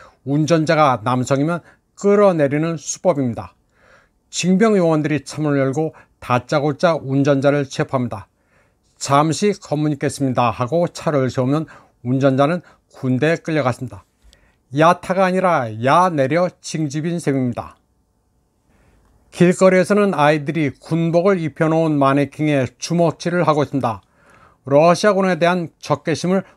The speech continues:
고취시키고 있습니다. 러시아 네티즌들은 이를 가리켜 우크라이나식 반격 공세라면서 한심해하고 있습니다. 우크라이나의 민생고가 악화되고 있습니다.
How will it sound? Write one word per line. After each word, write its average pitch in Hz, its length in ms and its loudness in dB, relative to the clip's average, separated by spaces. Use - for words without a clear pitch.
고취시키고 156 800 -2
있습니다. 120 360 -6
러시아 151 640 4
네티즌들은 139 640 -2
이를 135 180 0
가리켜 131 460 -2
우크라이나식 143 960 -4
반격 139 520 0
공세라면서 123 720 0
한심해하고 139 760 -2
있습니다. 127 360 -6
우크라이나의 180 720 0
민생고가 147 680 0
악화되고 139 500 -2
있습니다. - 360 -10